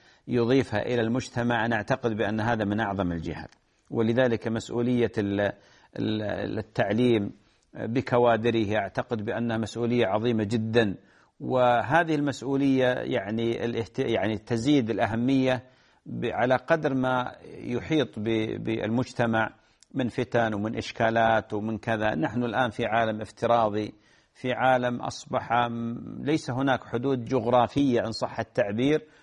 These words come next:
مع هذا الإعلام المفتوح، مع هذه الثورة المعلوماتية الاتصالاتية التي أصبح العالم في يد كل إنسان من خلال هذا المحمول. ولذلك من المهم جدا أن يهتم يعني، آه،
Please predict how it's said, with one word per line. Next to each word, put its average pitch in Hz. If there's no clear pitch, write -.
مع 113
هذا 120
الإعلام 110
المفتوح، 107
مع 101
هذه 117
الثورة 113
المعلوماتية 117
الاتصالاتية 117
التي 117
أصبح -
العالم 127
في 127
يد 143
كل 127
إنسان 95
من 123
خلال 120
هذا 113
المحمول. 98
ولذلك 131
من 120
المهم 127
جدا 120
أن 123
يهتم 113
يعني، 98
آه، 104